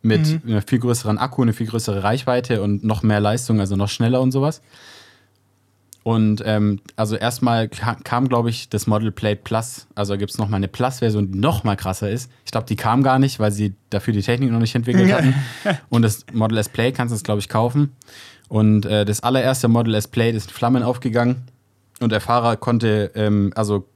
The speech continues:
Speaker 1: ist nur durch Glück rausgekommen, weil er die Scheibe zerschlagen hat, weil die automatische Verriegelung von den Türen zugegangen ist, <laughs> während das Ding Feuer gefangen hat. Und das sind halt so Sachen, also das ist ja Qualitätssicherung.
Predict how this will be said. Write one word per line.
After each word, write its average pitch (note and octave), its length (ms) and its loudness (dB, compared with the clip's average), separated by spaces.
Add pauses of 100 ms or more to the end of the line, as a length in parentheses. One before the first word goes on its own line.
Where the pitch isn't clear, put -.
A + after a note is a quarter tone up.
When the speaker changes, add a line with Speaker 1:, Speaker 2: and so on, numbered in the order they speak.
(140)
Speaker 1:
ist A2 140 -2
nur A2+ 180 4
durch F#2 100 -6
Glück - 180 -2
rausgekommen, A2+ 360 -2
weil G2 80 0
er G2 60 0
die F#2+ 40 -4
Scheibe B2 280 -2
zerschlagen G#2 440 0
hat, G#2+ 200 -4
weil G2+ 280 0
die E2+ 140 -6 (120)
automatische G#2+ 520 0
Verriegelung A2 320 0
von G#2 100 0
den G#2 140 2
Türen A#2 180 0
zugegangen G#2 420 0
ist, - 300 -4
<laughs> - 60 -20
während A#2 340 4
das G#2 120 -4
Ding A2 120 2
Feuer A2 240 2
gefangen G2+ 340 -2
hat. G#2 200 -4 (600)
Und B3+ 140 2
das D#3 120 4
sind F3+ 120 6
halt C#3+ 160 4
so B2 60 2
Sachen, C#3+ 320 4
also B2 180 2
das C#3 140 4
ist C#3+ 100 -2
ja B2+ 200 2
Qualitätssicherung. A#2+ 1120 0